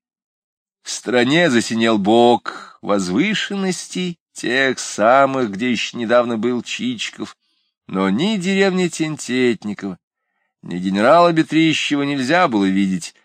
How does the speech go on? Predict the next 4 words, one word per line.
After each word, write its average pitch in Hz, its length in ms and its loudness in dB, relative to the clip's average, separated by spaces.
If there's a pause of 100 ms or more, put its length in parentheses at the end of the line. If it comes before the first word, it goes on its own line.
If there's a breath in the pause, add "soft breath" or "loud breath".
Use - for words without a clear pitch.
(320 soft breath)
они 101 460 0
были 131 520 0
заслонены 98 680 -2
горами. 104 640 2